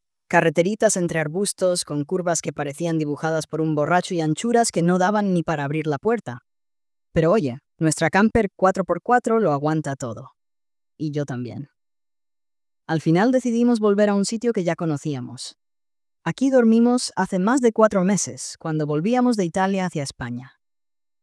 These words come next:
Es un aparcamiento amplio, sin vecinos, con vistas bonitas y esa sensación de "ya he olido esto antes". La gran diferencia es que entonces las viñas estaban peladas como gallinas mojadas.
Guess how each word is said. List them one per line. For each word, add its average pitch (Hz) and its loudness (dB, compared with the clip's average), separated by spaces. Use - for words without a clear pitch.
Es 165 -2
un 196 4
aparcamiento 170 2
amplio, 202 0
sin 156 -6
vecinos, 185 -2
con 135 -8
vistas 143 -6
bonitas 175 -2
y 175 -2
esa 254 -2
sensación 202 0
de 175 4
"ya 180 0
he 180 4
olido 175 2
esto 147 -6
antes". 127 -12
La 143 -2
gran 165 4
diferencia 175 2
es 160 -4
que - -2
entonces 269 0
las 185 0
viñas 247 2
estaban 220 2
peladas 190 0
como 151 -2
gallinas 156 -2
mojadas. 135 -8